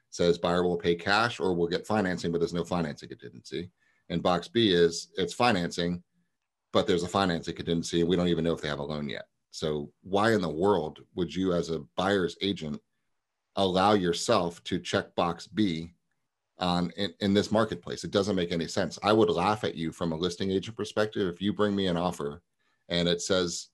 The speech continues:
"I don't have a pre-approval letter. I don't have a letter from their lender. I don't have, you're gonna actually send me an offer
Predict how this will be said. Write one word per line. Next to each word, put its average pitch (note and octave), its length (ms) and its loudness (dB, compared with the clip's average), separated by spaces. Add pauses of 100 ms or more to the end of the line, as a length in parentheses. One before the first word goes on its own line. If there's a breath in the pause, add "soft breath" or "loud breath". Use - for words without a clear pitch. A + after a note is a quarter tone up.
(160)
"I G2 100 2
don't G2+ 160 2
have G2 100 0
a E2+ 80 0
pre-approval F#2+ 560 0
letter. A#2 220 4
I G2+ 60 4
don't F2+ 100 -2
have F2 100 -2
a D2+ 60 -4
letter D#2+ 340 -2
from F#2 180 -4
their D#2 140 -2
lender. G2 420 -2 (440)
I F#2 80 2
don't F#2 140 0
have, F2 460 -2 (300)
you're G2 240 0
gonna G2+ 200 0 (120)
actually F#2+ 360 0
send G#2 280 0
me G2 120 2
an F2 80 0
offer A#2 440 -2